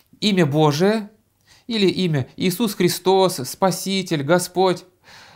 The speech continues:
вот там это имя как будто вот и-, изглажено. Э, то есть чернила такие потускнели, и он г-, спрашивает: «А это что ж такое?» Оказалось, что Иулиан, когда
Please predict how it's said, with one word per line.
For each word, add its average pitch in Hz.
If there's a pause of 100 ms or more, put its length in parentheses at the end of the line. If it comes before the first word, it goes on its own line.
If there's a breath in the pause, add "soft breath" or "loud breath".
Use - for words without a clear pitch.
(120)
вот 160
там 226 (140 loud breath)
это 180
имя 220
как 180
будто 208
вот 180
и-, -
изглажено. 139 (460 soft breath)
Э, 117 (420 soft breath)
то 120
есть 131
чернила 185
такие 156
потускнели, 180 (140 loud breath)
и -
он 202
г-, 160
спрашивает: 156
«А 160
это 165
что -
ж 202
такое?» 196
Оказалось, 202
что 196
Иулиан, 202
когда 175